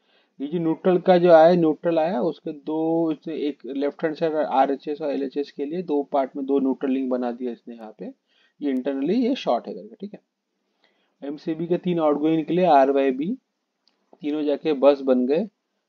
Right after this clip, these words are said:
बस जैसे यहाँ दिख रहे थे column wise, तीन कॉलम नहीं रहते हैं, ये एक के ऊपर एक cascaded रहता है,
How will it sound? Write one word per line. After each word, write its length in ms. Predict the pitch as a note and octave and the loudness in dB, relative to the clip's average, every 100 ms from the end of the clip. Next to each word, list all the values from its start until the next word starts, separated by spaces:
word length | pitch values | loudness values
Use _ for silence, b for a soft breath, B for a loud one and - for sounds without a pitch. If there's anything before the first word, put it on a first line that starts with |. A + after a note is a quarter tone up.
| _ A#2+ | _ -6
बस 260 | D#3 D#3 | -4 -2
जैसे 260 | D#3 D3 F3+ | -4 -4 -2
यहाँ 380 | C#3+ B2+ E3+ E3 | 2 2 2 0
दिख 220 | D#3 - | 0 2
रहे 160 | D#3+ D#3+ | 0 0
थे 120 | E3+ | -2
column 460 | - C3 C3+ D3+ | -4 -4 -2 -6
wise, 180 | C#3+ D3 | -6 -8
तीन 300 | - C3+ D3 | -8 -10 -10
कॉलम 360 | - C3+ C3 C#3+ | -8 -8 -8 -6
नहीं 200 | E3 F3+ | -4 0
रहते 300 | B2 - A#2 | -2 -4 -12
हैं, 260 | - B3 - _ _ _ _ _ D#3+ | -14 -18 -18 _ _ _ _ _ -8
ये 80 | D#3+ | -4
एक 240 | D3+ - | -6 -6
के 80 | F#3 | -4
ऊपर 260 | E3 F3 E3+ | 0 2 2
एक 100 | - | 2
cascaded 560 | C#3 - E3 D#3+ D3 | 0 0 0 0 0
रहता 420 | C3 - A#2 | -2 -4 -10
है, 60 | A#2 | -10